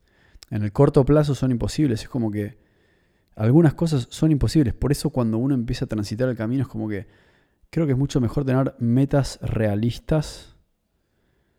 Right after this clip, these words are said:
y no tantas. No digo que está mal tener alguna que otra meta imposible, pero tener muchas metas imposibles es un gran problema. O sea, una está bien por ahí,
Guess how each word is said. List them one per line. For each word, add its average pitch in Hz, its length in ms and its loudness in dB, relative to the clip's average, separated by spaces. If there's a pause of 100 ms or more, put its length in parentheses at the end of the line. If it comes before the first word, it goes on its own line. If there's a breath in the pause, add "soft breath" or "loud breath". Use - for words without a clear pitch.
(880)
y 110 140 0
no 135 180 4
tantas. 151 680 4
No 131 120 6
digo 151 160 8
que 120 60 4
está - 220 -2
mal 143 360 0
tener 127 560 2
alguna 117 520 2
que - 160 -4
otra 110 220 -2
meta 104 260 -2
imposible, 101 680 -8 (720)
pero 110 200 -2
tener 131 300 0
muchas 139 540 2
metas 131 400 0
imposibles 113 580 -2
es 101 140 -10
un 101 80 -6
gran 104 240 -4
problema. 107 560 -4
O - 40 -20
sea, 120 160 0
una 175 260 6
está 123 220 0
bien 117 300 2
por 92 160 -8
ahí, 85 160 -10